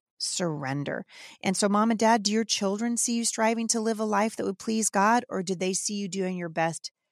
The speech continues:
to blend in? And right now, we've got a choice to make, and I'm gonna encourage you to choose holiness. The Bible says in First Peter one fifteen, "For the scriptures say,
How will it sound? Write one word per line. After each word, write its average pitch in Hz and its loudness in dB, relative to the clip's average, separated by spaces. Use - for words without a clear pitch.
to 156 -12
blend 143 -6
in? 139 -10
And 170 -2
right 180 4
now, 190 2
we've 175 -2
got 170 0
a 160 0
choice 160 -2
to 160 -4
make, 147 -2
and 151 -4
I'm 160 -2
gonna 185 -2
encourage 151 -4
you 143 -2
to 208 -2
choose 147 -2
holiness. 156 -4
The 214 -6
Bible 185 4
says 190 2
in 185 -4
First - -2
Peter 202 0
one 180 0
fifteen, 151 -2
"For 160 -2
the 160 -6
scriptures - -2
say, 131 0